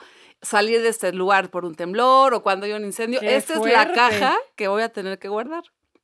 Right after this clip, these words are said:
Speaker 1: La vi y dije, "Uf, la abro, no la abro". Pues la abrí, ¿no? Y entonces estaba yo viendo todo lo que contenía esa caja y en uno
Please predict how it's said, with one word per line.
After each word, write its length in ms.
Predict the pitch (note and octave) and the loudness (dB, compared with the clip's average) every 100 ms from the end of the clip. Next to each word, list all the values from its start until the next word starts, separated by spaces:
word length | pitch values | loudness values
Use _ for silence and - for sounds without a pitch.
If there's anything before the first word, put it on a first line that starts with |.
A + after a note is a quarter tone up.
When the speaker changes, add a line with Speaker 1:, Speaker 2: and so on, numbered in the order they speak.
| _ _ _ _ - | _ _ _ _ -2
Speaker 1:
La 220 | G3+ A3 | 4 4
vi 120 | A#3+ | 2
y 40 | B3+ | -4
dije, 260 | B3 G#3+ - | -8 -12 -12
"Uf, 300 | G#3+ - G3 | -12 -12 -10
la 280 | E3+ F3+ A3 | -6 -6 -6
abro, 120 | A3 | -10
no 120 | G3 | -12
la 260 | F3+ E3+ A3 | -10 -8 -8
abro". 220 | A#3 A3 - _ _ _ _ | -8 -10 -16 _ _ _ _
Pues 120 | - | 2
la 100 | A3+ | 6
abrí, 400 | A3 G#3+ - _ _ _ | 6 4 -2 _ _ _
¿no? 160 | B3 E4+ _ _ _ _ _ _ - | -14 -16 _ _ _ _ _ _ -12
Y 80 | |
entonces 200 | C4 A#4 A#4+ | -10 -8 -4
estaba 280 | B4+ A#4 G4 | -2 0 -2
yo 100 | F4 | 0
viendo 280 | C4+ C4 B3 | 0 -2 -4
todo 160 | C4 | -2
lo 100 | B3+ | -2
que 120 | A#3+ | -4
contenía 420 | A3 G3+ F3+ F#3+ G3 | -4 -4 -4 -4 -4
esa 160 | A3+ | -6
caja 400 | A3 F3 - F#3 - | -6 -8 -10 -16 -12
y 160 | A3+ | -6
en 140 | C#4 | -4
uno 100 | D#4+ | -4